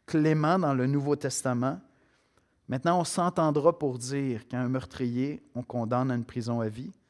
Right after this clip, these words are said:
minimalement, ce qui revient à quelque part à lui enlever la vie, voyez-vous. Donc, on conçoit dans notre société que le mer-, le meurtre est à peu près la pire chose que tu peux faire à un être humain. C'est difficile de concevoir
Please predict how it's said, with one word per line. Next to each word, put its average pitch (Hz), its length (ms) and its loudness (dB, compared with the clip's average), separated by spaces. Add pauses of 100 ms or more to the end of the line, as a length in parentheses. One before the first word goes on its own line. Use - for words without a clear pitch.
(200)
minimalement, 127 640 -2 (600)
ce - 80 -20
qui 160 160 0
revient 143 320 2
à 139 100 0
quelque 117 280 -4
part 117 260 -4
à 110 60 -4
lui 107 140 -6
enlever 110 280 -4
la 110 100 -4
vie, 107 200 -10
voyez-vous. 104 420 -14 (720)
Donc, 151 320 0
on 151 100 2
conçoit 190 680 2
dans 151 120 0
notre 127 200 -2
société 127 440 -4
que 139 140 -2
le 120 180 2
mer-, 147 360 -2
le 127 160 0
meurtre 139 420 -4 (400)
est 131 160 -6
à 143 60 2
peu 151 140 -2
près 170 200 -2
la 151 120 0
pire 151 280 -4
chose 131 360 -4
que 104 100 -12
tu - 120 -16
peux 110 120 -10
faire 113 200 -8
à 107 40 -4
un 104 100 -6
être 104 220 -12
humain. 98 180 -10 (400)
C'est 131 220 -6
difficile 135 420 -4
de 139 80 0
concevoir 123 560 -2